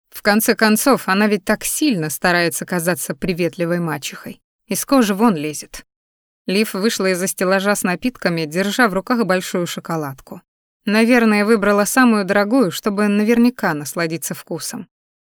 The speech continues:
Криво ухмыльнувшись этому, я уже приподняла ладонь, чтобы дать сестре знак о том, что мы заканчиваем с покупками, как вдруг молодая женщина, стоящая с корзиной покупателя между мной и приближающейся Лив,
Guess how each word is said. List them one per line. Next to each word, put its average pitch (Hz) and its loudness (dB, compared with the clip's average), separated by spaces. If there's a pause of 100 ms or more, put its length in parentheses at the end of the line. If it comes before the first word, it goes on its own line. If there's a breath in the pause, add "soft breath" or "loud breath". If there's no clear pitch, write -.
Криво 226 4
ухмыльнувшись 208 0
этому, 175 0 (120)
я 254 4
уже 233 4
приподняла 214 2
ладонь, 208 4
чтобы 180 -2
дать 202 2
сестре 190 0
знак 202 0
о 175 -2
том, 208 0
что - -4
мы 196 0
заканчиваем 175 -2
с - -12
покупками, 170 -4 (420)
как 185 0
вдруг 233 2
молодая 214 6
женщина, 202 2
стоящая 190 0
с - -4
корзиной 185 2
покупателя 190 0
между 175 -2
мной 180 0
и 202 -4
приближающейся 180 -2
Лив, 240 2